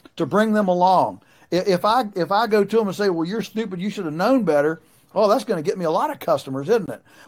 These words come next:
Um, <laughs> but, but, but what I, what I need to do is say, "I get it, I get it." The, the best marketing campaign we ever did, Logan,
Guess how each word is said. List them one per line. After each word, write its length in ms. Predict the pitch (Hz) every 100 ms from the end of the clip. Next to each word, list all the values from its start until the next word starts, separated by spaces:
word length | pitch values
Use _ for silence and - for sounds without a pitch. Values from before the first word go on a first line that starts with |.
| - -
Um, 460 | 170 160 147 160 196 139
<laughs> 160 | -
but, 140 | 110 104 - -
but, 240 | 151 160
but 160 | 180 196
what 140 | 185
I, 140 | 220 185
what 200 | 135 214
I 140 | 185
need 240 | 180 208 294
to 100 | 214
do 260 | 185 190
is 120 | 185 160
say, 240 | 190 175 - -
"I 120 | 160
get 220 | 151 208 247
it, 120 | -
I 100 | 160
get 220 | 151 233
it." 120 | 175 - _ -
The, 140 | 175
the 160 | 165 160
best 280 | 226 302
marketing 480 | 226 233 262 254 233
campaign 480 | 190 220 220 214 220
we 120 | 214
ever 160 | 208 180
did, 200 | 185 202
Logan, 420 | 156 139 147 170